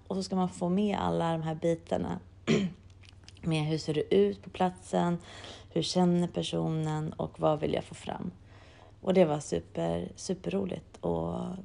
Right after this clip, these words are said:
gå på faktiskt. Så det rekommenderar jag. Hon, man får anmäla sig till henne för olika typer av workshops. Eh, och här var det för företagare då, då, som var där bara.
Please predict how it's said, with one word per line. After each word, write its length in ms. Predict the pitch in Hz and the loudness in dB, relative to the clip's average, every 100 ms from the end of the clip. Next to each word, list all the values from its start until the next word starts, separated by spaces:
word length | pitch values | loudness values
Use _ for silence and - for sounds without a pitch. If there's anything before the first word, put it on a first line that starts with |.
| 190 | -6
gå 180 | - | -4
på 180 | - - | -4 -6
faktiskt. 560 | - - - - - - - - | -8 -10 -10 -12 -14 -20 -20 -20
Så 120 | - 202 | -4 2
det 160 | 220 | 4
rekommenderar 540 | 220 214 180 170 - - | 2 2 2 4 2 0
jag. 200 | - 175 | -4 -2
Hon, 340 | 202 196 190 190 - - - | 2 2 2 -2 -18 -20 -6
man 100 | 202 | -4
får 120 | 196 | 0
anmäla 360 | 208 196 220 214 | 2 4 4 2
sig 240 | 190 180 | 0 -2
till 180 | 175 170 | -2 -4
henne 320 | 165 165 85 | -4 -4 -4
för 340 | - - 87 - | -6 -4 -4 -2
olika 240 | - - | -4 -6
typer 420 | - - - - | -8 -10 -10 -6
av 180 | 175 180 - | -4 -4 -6
workshops. 760 | 190 185 180 - 196 - - - - | 0 0 0 -10 -12 -12 -16 -16 -10
Eh, 340 | 180 180 180 170 - - - - - - | -6 -4 -6 -8 -16 -20 -18 -18 -20 -8
och 320 | 175 - - - - | -8 -8 -20 -20 -4
här 160 | 185 170 | 2 4
var 120 | 160 | 4
det 60 | |
för 120 | 156 160 | 2 0
företagare 720 | 170 160 165 185 190 180 - | 2 2 2 -2 -4 -2 -2
då, 80 | - | -2
då, 240 | - 180 170 | -2 -4 -8
som 260 | - 165 | -6 -4
var 160 | 165 175 | -2 -2
där 260 | 180 - 180 | -2 -4 -2
bara. 440 | 185 87 90 185 | -2 0 0 -4